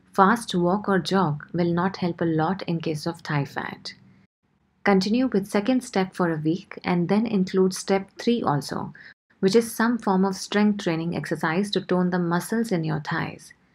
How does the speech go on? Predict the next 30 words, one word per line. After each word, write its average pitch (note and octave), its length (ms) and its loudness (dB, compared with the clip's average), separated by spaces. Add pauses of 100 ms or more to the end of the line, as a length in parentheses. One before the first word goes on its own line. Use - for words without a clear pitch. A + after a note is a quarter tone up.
(280)
I - 120 2
suggest G#3 480 -2
one F#3+ 100 2
of A3+ 220 -2
these A3 420 2
or F3 140 2
a F3+ 80 -2
combination G#3+ 600 -2
of G3+ 200 -4
both F3 340 0
every F3+ 300 0
day D3+ 260 0 (320)
for F#3+ 160 2
fifteen A3+ 460 0
to F#3 100 4
twenty G3 460 0
minutes D3 360 0
with E3 160 -2
a F3+ 60 2
break F3 300 -2
of F#3 160 -2
fifteen G#3 400 2
seconds E3 540 -6
each - 340 0
time. - 400 -6 (560)
And E3 160 2
the E3+ 40 2
first G#3 340 -2
form F3 220 0
of F3+ 140 0